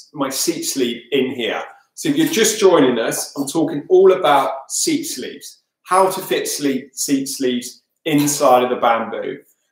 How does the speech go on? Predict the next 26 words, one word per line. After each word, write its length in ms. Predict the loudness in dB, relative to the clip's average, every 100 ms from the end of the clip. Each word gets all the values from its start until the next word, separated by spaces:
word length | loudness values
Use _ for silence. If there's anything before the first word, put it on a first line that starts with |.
| 4
This 180 | 4 4
is 140 | 0
requested 600 | 2 2 4 2 2 -4
by 140 | -2 -2
someone 720 | 0 2 2 2 0 0 -2
that 140 | -4 0
asked 280 | 0 0 -4
me 60 |
a 80 | -6
question 340 | -6 -8 -10
this 180 | -12 -8
week. 240 | -8 -6 -2
They're 140 | 0
like, 180 | 2 0 -6
"It'd 100 | -10
be 120 | -6
great 260 | 2 2
to 80 | 2
see 160 | -2 -2
a 80 | -2
video 360 | -4 -2 -2
of 40 | -4 -10 -2
how 300 | 0 0 -2
you 100 | -10
do 240 | -10 -10
this." 320 | -12 -20 -20